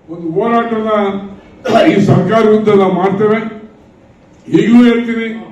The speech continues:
ಸಿದ್ದರಾಮಯ್ಯ ಕಿಂಚಿತ್ ಗೌರವ ಇದ್ರೆ ನಮಗೆ ಕೊಡ್ಬೇಕಾದಂತ ಗ್ರಾಂಟ್ ಎಲ್ಲ ಕೊಟ್ಬಿಟ್ಟು ತುಮಕೂರಿಗೆ ಬರ್ಲಿ, ಇಲ್ಲಾಂದ್ರೆ ತುಮಕೂರಿಗೆ ಬರೋ ಅವಶ್ಯ ಇಲ್ಲ. ಕಾಂಗ್ರೆಸ್ ಶಾಸಕ ಕ್ಷೇತ್ರಕ್ಕೆ ಹೋಗ್ಲಿ, ನಾವೇನ್ ಬಿಡೋದಿಲ್ಲ.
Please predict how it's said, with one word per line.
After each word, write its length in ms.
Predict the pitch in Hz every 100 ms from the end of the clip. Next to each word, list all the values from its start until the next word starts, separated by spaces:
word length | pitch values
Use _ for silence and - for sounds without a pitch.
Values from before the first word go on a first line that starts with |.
| - - _ - _ -
ಸಿದ್ದರಾಮಯ್ಯ 720 | 175 214 233 226 220 214 -
ಕಿಂಚಿತ್ 540 | - - - - 202
ಗೌರವ 360 | 190 208 214 208
ಇದ್ರೆ 580 | 202 202 196 165 - - - - - _ -
ನಮಗೆ 320 | 151 180 185
ಕೊಡ್ಬೇಕಾದಂತ 880 | 190 196 214 214 208 202 202 196 196
ಗ್ರಾಂಟ್ 300 | 170 185 196
ಎಲ್ಲ 260 | 196 196 190
ಕೊಟ್ಬಿಟ್ಟು 540 | 190 196 196 214 214
ತುಮಕೂರಿಗೆ 640 | 214 - 185 185 190 190 -
ಬರ್ಲಿ, 460 | - 175 151 - - - - - -
ಇಲ್ಲಾಂದ್ರೆ 640 | 156 208 214 226 262 254 - - - -
ತುಮಕೂರಿಗೆ 500 | 190 185 214 214 202
ಬರೋ 180 | 208 208
ಅವಶ್ಯ 420 | 196 208 - -
ಇಲ್ಲ. 180 | 214 202 - - - - - - - - - -
ಕಾಂಗ್ರೆಸ್ 440 | 202 240 254 254 247
ಶಾಸಕ 300 | 247 240 233
ಕ್ಷೇತ್ರಕ್ಕೆ 400 | 240 240 240 240
ಹೋಗ್ಲಿ, 240 | 247 240
ನಾವೇನ್ 320 | 202 220 240
ಬಿಡೋದಿಲ್ಲ. 840 | 240 - 240 233 214 185 160 -